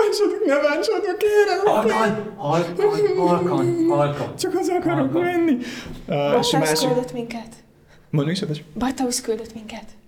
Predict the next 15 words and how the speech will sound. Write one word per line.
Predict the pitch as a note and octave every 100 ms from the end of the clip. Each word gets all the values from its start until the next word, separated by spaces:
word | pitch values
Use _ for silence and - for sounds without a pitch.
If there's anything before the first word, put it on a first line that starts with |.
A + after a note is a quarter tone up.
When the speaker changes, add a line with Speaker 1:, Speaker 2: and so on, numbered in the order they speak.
| _ _ _
Speaker 1:
Na, | G3 G3+ G3 F#3
ez | F#3
az, | D#3+
hallod? | E3+ D#3 A3 -
Bartausz | D3+ G3 G3 F#3+
küldött | F#3+ E3+ E3
őket, | E3 E3+ E3+ -
ne | F#3
rinyáljál! | G3+ - - - - - - - - - - - - - - - - - -
Speaker 2:
Ketten | - C3+ C#3+ D3
voltatok | E3+ F3 E3+ -
csak? | C3+ - - - - - - - - - -
Speaker 1:
Ketten, | - C3 - B2+ B2+
igen. | C3+ A#2+ A#2+ - - - - -
Speaker 2:
Jó. | C3 B2+ B2